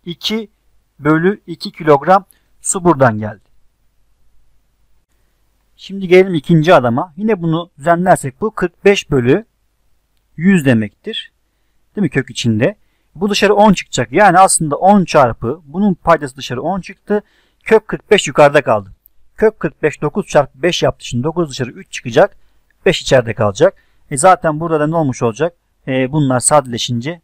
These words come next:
üç kök beş. Şimdi dokuz bölü iki de ne yapacak? Onu da bulalım. Dokuz bölü iki, dört buçuk yapar çarpı kök iki. Artı bir de buradan ne geldi? Üç kök beş geldi toplamda. Demek ki şıklarda bu hangi şıkta var diye bakıyorum.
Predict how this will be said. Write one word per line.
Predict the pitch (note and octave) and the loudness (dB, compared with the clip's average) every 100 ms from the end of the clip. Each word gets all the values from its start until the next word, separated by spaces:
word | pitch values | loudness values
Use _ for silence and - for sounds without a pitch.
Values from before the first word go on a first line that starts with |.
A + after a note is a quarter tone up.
| - | -14
üç | E3+ - | -14 -8
kök | B2+ - - | -8 -8 -14
beş. | G#2 - _ _ _ | -16 -16 _ _ _
Şimdi | - G3 D#3+ | -2 2 4
dokuz | F#3 A3+ G3 | 2 0 0
bölü | F3 F3 E3+ | 2 2 -2
iki | F#3+ E3 | -4 0
de | E3 E3+ _ _ - | 0 -2 _ _ -4
ne | E3+ | 2
yapacak? | F3+ C3+ D3+ | 4 2 -2
Onu | E3 E3 | 0 0
da | C3+ | 0
bulalım. | A#2 A#2+ G3 _ _ | 0 -2 -6 _ _
Dokuz | D#3 F3+ C#3 | -12 -10 -6
bölü | C#3 A#2+ | -6 -6
iki, | A2 G3+ G#3 _ _ _ C#3 | -8 -14 -18 _ _ _ 2
dört | F#3 G3 - | 4 2 -4
buçuk | - - - | -14 -14 -6
yapar | A2+ - A2 - _ - | -4 -2 -4 -6 _ -8
çarpı | C3+ A2 - | -6 -6 -8
kök | - - | -20 -20
iki. | F#3 - A3 _ _ _ - | -14 -12 -12 _ _ _ 2
Artı | D#3+ E3 D#3 | 4 4 -2
bir | D#3 | -10
de | C#3+ | -8
buradan | C3 C3+ C#3+ | -6 -4 -4
ne | D#3 | -2
geldi? | C3 A#2 A#2+ G3 - _ _ - | 0 -2 -2 -6 -8 _ _ -16
Üç | E3 - | -14 -8
kök | C3+ A#2+ - | -6 -6 -2
beş | E3+ F3 - | -2 -2 -2
geldi | C#3 B2 A#2 - | 2 4 2 -2
toplamda. | C3+ B2+ C3 A#2 A2 G2+ _ _ F3+ | -2 0 0 0 -2 -8 _ _ -4
Demek | D#3+ C#3 | -2 -2
ki | - | -6
şıklarda | - - C3+ B2+ B2 B2+ | -10 -2 2 4 2 2
bu | F3 D3+ | 0 0
hangi | D3+ D#3+ C3 | -2 -2 -4
şıkta | - C3+ | -8 -2
var | B2 A2+ | 0 0
diye | A2+ | 0
bakıyorum. | D3+ - B2 C#3 | 0 0 -2 -4